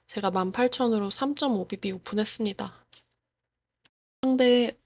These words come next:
고민하다가 폴드하며 팟을 가져옵니다. 제 빅 탐내지 마세요. 그리고 그 바로 다음 핸드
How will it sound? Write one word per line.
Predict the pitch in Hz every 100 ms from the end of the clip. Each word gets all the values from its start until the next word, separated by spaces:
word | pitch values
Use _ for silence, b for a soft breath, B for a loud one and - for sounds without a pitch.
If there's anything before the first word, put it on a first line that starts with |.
| -
고민하다가 | 202 202 202 185 175 180 208 -
폴드하며 | - 254 247 240 196 190
팟을 | - 262 247
가져옵니다. | - 170 180 190 - 190 - _ _ _ _ _ _ _ - _ -
제 | - 196
빅 | - 190 -
탐내지 | 254 277 254
마세요. | 185 180 185 180 214 - _ _ _ _ _ _ _ _ _ _ _ _ _ _ _ _ _ _ _ _ _ _ _ _ _ _ _ _ _ _ _ _ _
그리고 | 226 220 247 320 - _ -
그 | 220
바로 | - 208 220
다음 | - 196 214
핸드 | 214 190 185 254